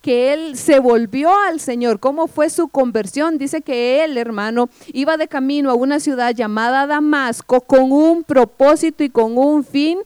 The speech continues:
bien definido, hermano. Dice que él había ido con el sumo sacerdote,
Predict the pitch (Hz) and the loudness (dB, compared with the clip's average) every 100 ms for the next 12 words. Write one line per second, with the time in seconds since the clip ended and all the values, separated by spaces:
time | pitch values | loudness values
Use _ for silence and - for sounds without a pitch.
0 | - - 190 233 240 254 277 320 381 349 | -12 -20 -8 -4 0 2 2 2 -2 0
1 | 311 - 220 208 240 277 269 233 214 185 | 0 0 -4 -2 0 2 2 0 -4 -6
2 | 190 233 330 311 320 311 320 311 311 302 | -6 -6 -6 -4 -2 -2 -2 -2 -2 0
3 | 269 233 226 277 285 311 320 330 294 254 | 0 -2 -2 -4 -2 -4 -4 -6 -2 -2
4 | 214 240 | -2 -6